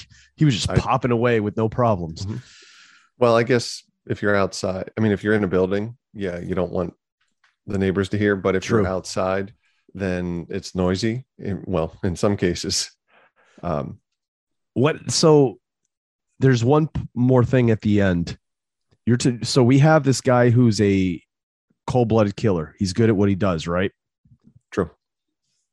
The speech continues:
Speaker 1: And not, not one bullet touched Jamie Foxx whatsoever.
Speaker 2: That, that part I suspended disbelief,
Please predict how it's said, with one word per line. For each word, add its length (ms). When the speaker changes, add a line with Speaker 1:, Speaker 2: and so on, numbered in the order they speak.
Speaker 1:
And 400
not, 460
not 240
one 260
bullet 380
touched 460
Jamie 280
Foxx 400
whatsoever. 720
Speaker 2:
That, 280
that 180
part 180
I 260
suspended 580
disbelief, 560